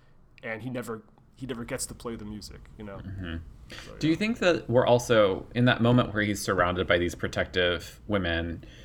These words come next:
Speaker 2: are we foreshadowing his t-, uh, breakdown and return to his own mother?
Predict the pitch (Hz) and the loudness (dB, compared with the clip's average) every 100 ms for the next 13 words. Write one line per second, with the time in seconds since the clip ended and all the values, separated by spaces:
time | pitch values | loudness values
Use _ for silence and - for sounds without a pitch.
0 | - - - 123 123 127 123 - 117 110 | -20 -20 2 4 6 4 2 2 4 6
1 | 104 95 90 90 - - 104 90 85 - | 6 2 0 -4 -10 -6 -2 0 -2 -6
2 | - - - - - - - - - - | -12 -14 -20 -20 -20 -20 -20 -20 -20 -14
3 | - - - 101 90 127 123 - 113 104 | -10 -4 4 4 4 0 0 4 4 4
4 | 95 95 90 110 101 90 95 98 92 85 | 0 -2 -4 -4 -4 -4 -6 -4 -4 -4
5 | 82 82 - 90 85 107 110 117 | -6 -8 -8 -4 -2 0 0 -2